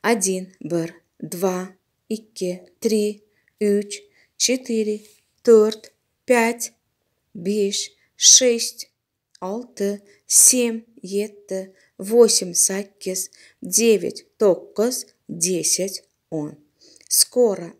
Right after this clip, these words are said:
yaqin orada. Недавно,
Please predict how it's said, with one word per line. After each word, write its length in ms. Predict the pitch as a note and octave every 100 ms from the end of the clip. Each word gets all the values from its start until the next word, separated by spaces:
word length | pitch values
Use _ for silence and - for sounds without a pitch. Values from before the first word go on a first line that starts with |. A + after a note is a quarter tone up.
| G3+
yaqin 340 | A#3 A#3 G#3 A#3 A#3+
orada. 380 | F3+ E3 D3+ C#3+ D3+ _ _ _ _ _ - - - -
Недавно, 640 | G#3 A#3 B3 G#3 G3+